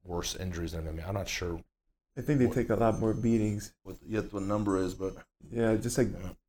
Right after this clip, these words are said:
Speaker 2: yeah, I think you're out of time,
Speaker 1: Yeah.
Speaker 2: right? Yeah.
Speaker 1: Yeah, that's my alarm to pick up my kids. But anyway, like, we could pick up on the, which one is the most, the most dangerous sport on the planet.
Speaker 2: <laughs>
Speaker 1: I, I, I'm going with squirrel suits. That's my vote.
Speaker 2: I, I think squirrel suits are a pretty good bet.
Speaker 1: I,
Speaker 2: Yeah.
Speaker 1: I think jiu-jitsu is pretty safe in, in comparison. I'll stick to that for,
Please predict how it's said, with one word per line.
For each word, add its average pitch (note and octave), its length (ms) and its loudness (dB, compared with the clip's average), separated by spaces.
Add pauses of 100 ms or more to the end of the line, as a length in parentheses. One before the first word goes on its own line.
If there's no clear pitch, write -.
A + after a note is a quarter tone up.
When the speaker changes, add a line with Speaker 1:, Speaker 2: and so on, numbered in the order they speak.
Speaker 2:
yeah, A2+ 100 0
I A2 40 4
think A2 160 2
you're G#2+ 160 4
out A2 140 10
of A2 100 6
time, A2+ 220 4
Speaker 1:
Yeah. B2 80 6
Speaker 2:
right? D3 180 -2 (180)
Yeah. A2 180 0
Speaker 1:
Yeah, G2+ 260 8
that's G2+ 200 0
my A2+ 120 6
alarm G2 360 6
to - 80 -8
pick G2+ 140 -4
up F#2+ 80 0
my F#2 100 0
kids. G2+ 140 2
But A2+ 60 6
anyway, A#2 280 10
like, G#2 180 10
we C3+ 100 8
could - 140 -2
pick B2 160 4
up G#2 200 6
on G2 140 6
the, F2+ 200 2
which F#2+ 260 -4
one F#2+ 80 0
is F#2 80 -2
the F#2+ 60 -4
most, F2+ 240 -4
the - 400 -12
most A2+ 300 2
dangerous G#2+ 440 2
sport G2 380 0
on F#2 120 6
the F2 80 0
planet. F#2 440 2
Speaker 2:
<laughs> - 160 6
Speaker 1:
I, C3+ 160 6
I, D#3 300 12
I'm F3 120 12
going E3 180 12
with B2 100 8
squirrel A2 360 10
suits. E2+ 340 2
That's G#2 220 4
my G2 160 4
vote. F2 260 2
Speaker 2:
I, C3+ 220 12
I D3+ 60 12
think E3 160 10
squirrel D3+ 240 10
suits D3 160 4
are - 20 8
a B2+ 40 4
pretty B2+ 200 4
good B2 160 4
bet. A2+ 160 10
Speaker 1:
I, A#2 200 8
Speaker 2:
Yeah. C3 100 8
Speaker 1:
I B2+ 40 6
think B2+ 240 6
jiu-jitsu A2+ 380 4
is F#2 60 -4
pretty G2+ 220 -4
safe F#2 320 -2
in, E2+ 200 -6
in G2 140 -6
comparison. F2 500 -4
I'll F#2+ 80 -4
stick F#2+ 240 -8
to G2 80 -10
that F2+ 280 2
for, F2 320 -6